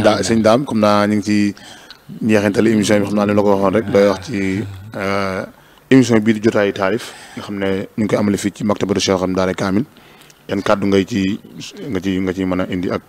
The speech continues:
Speaker 1: ak noo gisee émission bi?
Speaker 2: Waaw, xanaa sant Yàlla bu baax, Daara Kamil gi yëpp rek,
Speaker 1: Mm.
Speaker 2: généralement, ndaxte delluwaay la, kàggu la goo xam ne si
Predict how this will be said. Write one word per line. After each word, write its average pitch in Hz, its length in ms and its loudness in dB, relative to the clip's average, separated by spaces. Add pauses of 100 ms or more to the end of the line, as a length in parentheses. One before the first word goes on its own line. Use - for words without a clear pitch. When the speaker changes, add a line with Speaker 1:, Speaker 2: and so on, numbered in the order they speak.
(840)
Speaker 1:
ak 101 140 -4
noo 101 220 2
gisee 95 400 0
émission 90 300 -2
bi? 104 120 -2 (320)
Speaker 2:
Waaw, 117 120 -4
xanaa 120 260 -2
sant 120 240 -4
Yàlla 104 260 0
bu 95 120 -6
baax, 104 280 -2 (280)
Daara 104 260 -4
Kamil 98 380 -4
gi 104 100 -4
yëpp - 160 -6
rek, 95 180 -6 (200)
Speaker 1:
Mm. 107 80 -10
Speaker 2:
généralement, 101 540 -4
ndaxte 101 420 -8 (840)
delluwaay 110 460 6
la, 101 100 4
kàggu 104 320 2
la 101 80 2
goo 98 160 0
xam 107 220 0
ne 98 80 -4
si 101 280 -6